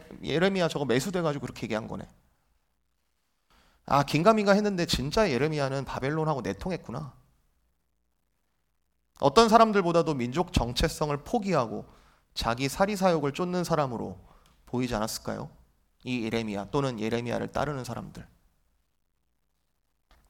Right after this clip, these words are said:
믿음의 행동이 모든 사람들에게, 모든 세상에게 백 프로 오해 없이 의도되고 의도대로 용인된다는 것은 굉장히 이상적인 일이고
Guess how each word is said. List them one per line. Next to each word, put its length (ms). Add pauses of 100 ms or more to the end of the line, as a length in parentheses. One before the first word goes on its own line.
(1300)
믿음의 560
행동이 840 (560)
모든 640
사람들에게, 840 (280)
모든 560
세상에게 760
백 400
프로 380
오해 320
없이 560
의도되고 920 (280)
의도대로 720
용인된다는 920
것은 480
굉장히 680
이상적인 600
일이고 460